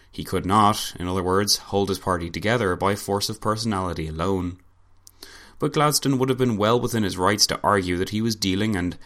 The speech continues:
had dealt with far more complex issues than Palmerston ever went near. It was no wonder that the taboo of breaking party rank had been done during Gladstone's time and not Palmerston's. We saw this before with the Abdullamites.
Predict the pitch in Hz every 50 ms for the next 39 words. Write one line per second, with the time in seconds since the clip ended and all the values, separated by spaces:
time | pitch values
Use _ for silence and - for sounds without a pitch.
0 | - - - - - - - 120 139 143 131 101 98 87 - 87 82 - - -
1 | - 107 110 110 - - 107 107 113 113 113 107 101 - 104 104 101 95 95 87
2 | 85 - - - 120 - - 98 92 87 82 - - - - - - - 113 101
3 | - 113 117 113 113 107 - 127 113 - - 101 110 113 104 95 92 87 90 85
4 | 85 92 95 92 90 87 87 - - - _ _ _ _ _ _ _ _ - -
5 | - - - 95 90 90 92 92 87 90 85 87 101 117 127 110 95 87 90 -
6 | 101 98 - 98 98 95 101 98 95 98 92 - 95 92 92 92 98 92 90 -
7 | 92 85 85 82 82 80 85 98 107 107 98 - - 98 98 104 101 101 98 104
8 | 104 104 101 98 - - - - - - - - 98 98 107 113 107 95 95 101
9 | 107 - - - 87 85 - - - 85 82 82 80 80 - - - - 98 101
10 | 98 95 90 87 - - - 90 90 92 90 85 - - 82 85 85 82 - -
11 | _ _ _ _ _ _ _ _ _ _ _ _ - - - - - - - -
12 | - - - - - - - - - - 98 90 - - - 87 85 - 87 82
13 | - - 82 - - 98 107 113 107 95 92 90 - 92 87 85 82 95 101 113
14 | 110 98 90 95 104 104 - - - -